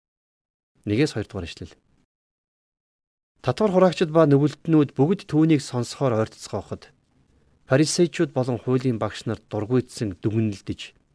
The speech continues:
"Энэ хүн нүгэлтнүүдийг хүлээн авч тэдэнтэй хамт хоололдог" гэхэд нь. За, энд төр зогсъё.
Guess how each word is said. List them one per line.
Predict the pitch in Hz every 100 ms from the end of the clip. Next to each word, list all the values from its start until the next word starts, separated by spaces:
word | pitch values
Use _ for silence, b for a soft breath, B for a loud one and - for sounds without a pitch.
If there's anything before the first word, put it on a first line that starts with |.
| _ _ _ b b b
"Энэ | 165 208
хүн | 208 165
нүгэлтнүүдийг | 165 160 - 190 190 151
хүлээн | - 131 151 131
авч | - - b b
тэдэнтэй | 127 - 175 170
хамт | 143 - 165 156
хоололдог" | - 120 127 127 _ 107 -
гэхэд | 98 - - 87
нь. | _ _ _ _ _ _ _ _ _ _ _
За, | - 110
энд | 143 147
төр | - 127
зогсъё. | 95 - -